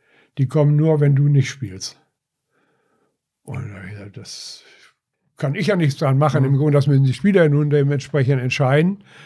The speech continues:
Speaker 1: Äh, ich hab ja nun nichts dagegen, die Spieler können ja nun spielen oder nicht.“ Vor allen Dingen war es so, dass sie in den Übungsspielen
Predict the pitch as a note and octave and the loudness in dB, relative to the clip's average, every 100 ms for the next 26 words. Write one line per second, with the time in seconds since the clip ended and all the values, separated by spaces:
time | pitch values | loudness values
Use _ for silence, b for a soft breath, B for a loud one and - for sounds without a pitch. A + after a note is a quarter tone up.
0 | B D3+ C3+ D3 C#3+ D#3+ D#3 D#3+ E3 D#3+ | B 2 4 4 0 -4 -2 0 0 0
1 | D3+ - D3 D3+ D#3 D#3 C#3 - D3+ D3 | -2 0 0 2 2 2 0 0 -2 0
2 | E3+ C#3+ C#3 C3+ C3 C#3+ F3 - - D3 | 0 0 2 2 0 -4 -10 -10 -2 -2
3 | D#3+ D#3+ E3+ E3+ F#3 F#3 B B B - | -2 -2 -2 0 0 -2 B B B -4
4 | C#3+ D3 D#3+ E3+ D#3+ C#3+ C#3+ C#3+ C#3+ C#3 | 0 2 2 2 2 2 2 2 2 2
5 | F3 B B B D#3 C#3 F3 D#3+ D3+ D#3+ | 0 B B B -2 0 -2 -2 -2 -2
6 | A#3 A#3+ E3+ C#3 - C#3+ C3 A#2+ A2+ | 0 2 2 0 -2 -2 -2 -2 -10